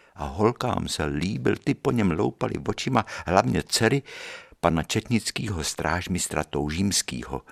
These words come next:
bydlícího v naší kampeličce. No a promítací přístroj, to byl vlastně nebezpečnej prskající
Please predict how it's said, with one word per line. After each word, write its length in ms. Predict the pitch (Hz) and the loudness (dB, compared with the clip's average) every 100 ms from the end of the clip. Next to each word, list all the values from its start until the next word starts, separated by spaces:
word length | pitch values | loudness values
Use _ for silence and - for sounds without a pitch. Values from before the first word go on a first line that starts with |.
| - | -6
bydlícího 680 | 85 67 80 71 78 69 | -4 0 -2 0 -4 -2
v 60 | 71 | -4
naší 320 | 67 - 82 | -4 -4 -4
kampeličce. 840 | - 64 73 90 78 - - - - - _ _ _ - - - - | -4 -4 -2 0 0 -2 -4 -4 -8 -14 _ _ _ -20 -20 -18 4
No 320 | 92 135 - | 6 6 6
a 80 | 92 | 2
promítací 960 | - 135 165 185 170 160 - - 90 - _ _ | 4 6 8 8 6 0 0 -2 -2 -6 _ _
přístroj, 840 | - 160 185 - - 73 64 58 - _ _ - | 2 2 4 2 2 0 0 -4 -8 _ _ 2
to 80 | 85 | 6
byl 180 | 85 76 | 6 4
vlastně 360 | 73 - 80 | 2 0 0
nebezpečnej 760 | 71 90 135 - 135 - 156 147 | 2 6 6 6 6 6 6 6
prskající 840 | - 226 - - 127 135 127 - | 6 6 8 8 10 8 6 0